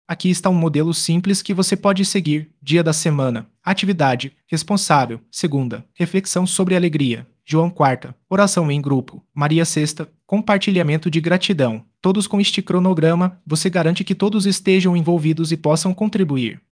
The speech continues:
Lembre-se, o objetivo é crescer juntos e aprender mais sobre a gratidão.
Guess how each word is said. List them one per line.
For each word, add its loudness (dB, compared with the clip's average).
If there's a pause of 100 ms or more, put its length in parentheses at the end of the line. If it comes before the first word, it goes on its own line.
(220)
Lembre-se, 2
o 2
objetivo 4
é 4
crescer 2
juntos -2
e 2
aprender 4
mais 4
sobre 2
a 4
gratidão. 2